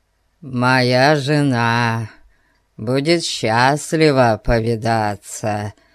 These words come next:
с миледи», отвечал Сэдли, вытаскивая свои бумаги. «У меня тут очень любезное письмецо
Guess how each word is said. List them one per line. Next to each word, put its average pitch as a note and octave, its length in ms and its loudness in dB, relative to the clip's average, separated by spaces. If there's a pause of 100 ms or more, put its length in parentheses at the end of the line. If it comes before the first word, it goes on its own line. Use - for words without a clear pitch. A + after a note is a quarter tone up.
(380)
с - 180 -10
миледи», G#2+ 1120 2 (1040)
отвечал G#3+ 800 2
Сэдли, E3+ 640 2
вытаскивая B2+ 920 -2
свои B2+ 280 0
бумаги. C3 840 -2 (1700)
«У A#2+ 280 2
меня A#2+ 580 6
тут A#2 480 2 (720)
очень - 760 -2
любезное C3 960 2
письмецо B2 1040 0